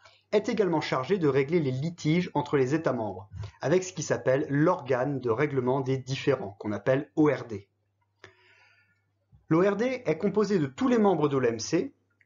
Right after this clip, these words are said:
de l'O M C. Il est chargé de constituer des groupes spéciaux composés d'experts pour examiner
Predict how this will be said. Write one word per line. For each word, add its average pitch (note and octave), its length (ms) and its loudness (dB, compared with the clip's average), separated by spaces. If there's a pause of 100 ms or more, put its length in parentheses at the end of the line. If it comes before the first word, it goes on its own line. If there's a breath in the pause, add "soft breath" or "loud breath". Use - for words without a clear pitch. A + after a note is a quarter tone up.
(120)
de C3 120 0
l'O A#2 120 2
M A2 120 0
C. - 320 -2 (500 loud breath)
Il F#3+ 140 4
est G#3 40 4
chargé G#3 380 0
de G3+ 80 0
constituer F#3 800 0
des C3+ 160 2
groupes D3 220 0
spéciaux D#3 520 -2
composés C#3 480 -2
d'experts D3+ 640 -2
pour - 280 -4
examiner E3 800 0